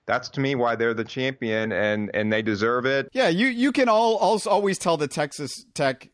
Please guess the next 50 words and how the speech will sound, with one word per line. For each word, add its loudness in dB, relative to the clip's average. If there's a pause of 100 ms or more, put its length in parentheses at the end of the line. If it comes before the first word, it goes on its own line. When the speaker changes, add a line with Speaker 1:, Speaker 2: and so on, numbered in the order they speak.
Speaker 2:
uh, 0
Virginia -6
game -4
through -6 (360)
both 0
sides 0
of -12
the -4
prism, -4
of -6
course. -4
And -2
you, -2
like -2
most -2
of -8
these -6
close -6
games, -6 (400)
uh, -6
I 2
mean, 0
it's -4
taken 0
nothing -2
away 0
for -8
Virginia, -4
and -2
you -4
gotta 2
give -2
'em -4
credit -4 (120)
mentally -2
because -4
not 0
only -2 (220)
all 0
the 0
close -4
games -4
that -8
they -4
won -4
in -4
the -6
tournament, -8
but -16
coming -2